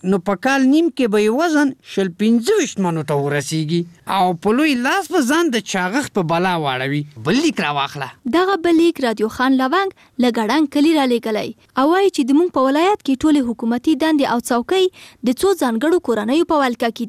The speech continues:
Speaker 2: دي. مثلا د ټولو ولسوالیو ولسوالان او غټ مامورین یې د ولایت د ولسوال خپلوان دي، لکه د یوې ولسوالۍ ولسوالي ورور دی، د بلې وراره دی، د بلې د اکا زوی او د بلې د ترور ماما او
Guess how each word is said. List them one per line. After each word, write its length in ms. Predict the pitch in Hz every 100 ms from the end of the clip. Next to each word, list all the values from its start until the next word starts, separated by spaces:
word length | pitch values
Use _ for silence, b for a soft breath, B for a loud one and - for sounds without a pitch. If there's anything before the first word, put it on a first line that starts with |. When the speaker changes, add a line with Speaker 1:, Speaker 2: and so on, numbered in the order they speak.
| 214
Speaker 2:
دي. 80 | 196 b - 330
مثلا 320 | 302 - 82 - - 262
د 120 | 339 427
ټولو 260 | 427 392
ولسوالیو 580 | 320 302 - 277 320 330 254
ولسوالان 580 | 247 - 262 370 381 -
او 60 | 240 247
غټ 260 | 330 302 285
مامورین 420 | 285 359 415 294
یې 80 | 349 b b b 233
د 100 | 226
ولایت 460 | 208 208 233 320 330
د 80 | 240
ولسوال 480 | 226 233 - 330 359
خپلوان 500 | - 240 214 262 311 240
دي، 100 | 190 - _ 302
لکه 240 | 403 440 403
د 80 | 370
یوې 220 | 381 370 359
ولسوالۍ 540 | 349 311 285 254 269 285
ولسوالي 540 | 226 233 - 285 320 285
ورور 360 | 254 254 254 254
دی، 160 | 269 302 B _ 262
د 100 | 339
بلې 340 | 403 403 403 359
وراره 320 | 240 190 247
دی، 160 | 277 294 311 - 392
د 80 | 381
بلې 320 | 381 381 370 254
د 0 | 220
اکا 260 | 226 247 233 233
زوی 240 | 302 403 b -
او 40 | 427 427
د 80 | 359 359
بلې 320 | 370 359 294 220
د 100 | 220
ترور 360 | - 240 254 240 220
ماما 280 | 208 208 262 -
او 40 | 403